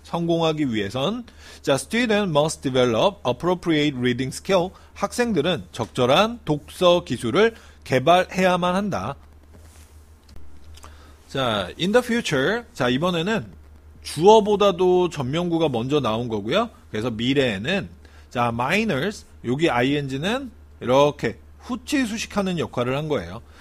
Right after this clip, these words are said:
자, 모든 표현은 동사 앞에서 끝나고요. 자, 그래서 우주 식민지, 우주 콜로니에서 사는 광부들은 녹이고 정제할 것이다. 어,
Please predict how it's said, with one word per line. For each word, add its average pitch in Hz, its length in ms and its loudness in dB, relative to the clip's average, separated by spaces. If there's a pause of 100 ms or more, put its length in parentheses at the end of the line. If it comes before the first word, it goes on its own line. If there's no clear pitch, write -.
(200)
자, 101 160 -2
모든 139 340 2
표현은 175 720 0
동사 139 360 2
앞에서 123 320 -2
끝나고요. 156 800 0 (2500)
자, 135 360 4
그래서 160 380 4 (180)
우주 165 720 2
식민지, 247 640 -4 (140)
우주 180 400 0
콜로니에서 160 1040 0 (220)
사는 180 640 -2 (120)
광부들은 156 800 0 (460)
녹이고 135 840 2
정제할 165 600 2
것이다. 139 540 -4 (200)
어, 104 260 -6